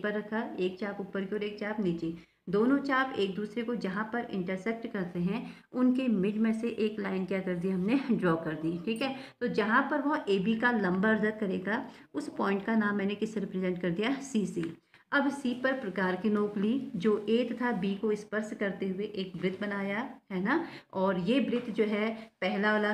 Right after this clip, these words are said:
जो वृत्त जो चार सेंटीमीटर त्रिज्या का वृत्त है, उसको भी प्रतिच्छेद करता है,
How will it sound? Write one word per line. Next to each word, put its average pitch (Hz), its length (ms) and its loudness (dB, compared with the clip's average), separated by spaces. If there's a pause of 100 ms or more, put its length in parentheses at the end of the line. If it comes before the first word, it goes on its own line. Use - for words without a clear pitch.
(160)
जो 214 140 4
वृत्त 196 220 2
जो 226 100 2
चार 185 240 2
सेंटीमीटर 214 300 0
त्रिज्या 214 240 2
का 220 140 0
वृत्त 220 260 2
है, 226 80 0
उसको - 360 -6
भी 202 140 0
प्रतिच्छेद 202 500 -2
करता 226 280 0
है, 226 260 2